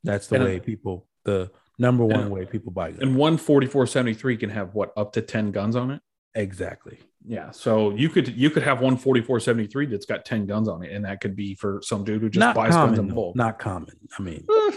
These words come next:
Speaker 2: I mean, I've
Speaker 1: I
Speaker 2: bought, like,
Speaker 1: watched,
Speaker 2: four or
Speaker 1: I
Speaker 2: five
Speaker 1: watched
Speaker 2: of them.
Speaker 1: one dude one day buy, like, yeah, like, ten A R fifteen, but
Speaker 2: Mm.
Speaker 1: that shit is not everybody. <laughs>
Speaker 2: No.
Speaker 1: Guns are expensive as shit.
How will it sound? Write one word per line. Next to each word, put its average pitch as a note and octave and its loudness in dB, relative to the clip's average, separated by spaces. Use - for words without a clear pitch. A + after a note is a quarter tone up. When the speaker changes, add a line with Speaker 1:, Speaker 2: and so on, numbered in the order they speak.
Speaker 2:
I C4 2
mean, B3 6
I've C4+ 2
Speaker 1:
I - -4
Speaker 2:
bought, F#3 6
like, - -
Speaker 1:
watched, E3+ 6
Speaker 2:
four C3+ 4
or G2 0
Speaker 1:
I - -8
Speaker 2:
five F3+ 6
Speaker 1:
watched D#3+ 4
Speaker 2:
of A#2 -4
them. A2+ -4
Speaker 1:
one F3 4
dude E3 4
one B2 0
day G#2 -2
buy, G2+ -4
like, F#2+ -6
yeah, F#2 -8
like, - -16
ten A2+ -4
A G2 -8
R F#2+ -8
fifteen, G2 -14
but A2+ 0
Speaker 2:
Mm. - -14
Speaker 1:
that A#2 -4
shit - -12
is - -20
not - -12
everybody. - -10
<laughs> - 0
Speaker 2:
No. B2+ 0
Speaker 1:
Guns C#3+ -2
are G#2+ 0
expensive G2 -6
as F2 -10
shit. F2 -10